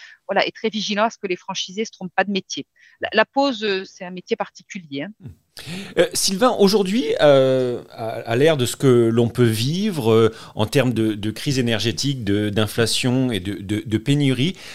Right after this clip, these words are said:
Speaker 2: euh, à quoi, d'après vous, euh, euh, le, le, le, le réseau Iris Jardin doit-il, euh,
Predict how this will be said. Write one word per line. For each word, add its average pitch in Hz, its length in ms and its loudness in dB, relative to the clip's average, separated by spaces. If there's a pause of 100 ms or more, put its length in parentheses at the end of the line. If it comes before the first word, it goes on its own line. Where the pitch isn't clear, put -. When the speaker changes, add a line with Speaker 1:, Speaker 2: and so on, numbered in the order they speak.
(200)
Speaker 2:
euh, 135 240 6 (260)
à 165 120 -2
quoi, 220 300 2
d'après 170 280 2
vous, 196 320 -2
euh, 139 300 6
euh, 131 240 2
le, 135 260 2
le, 127 300 0
le, 127 220 -2
le 131 140 -2
réseau 143 360 2
Iris 143 260 0
Jardin 143 560 2
doit-il, 127 600 2
euh, 117 360 2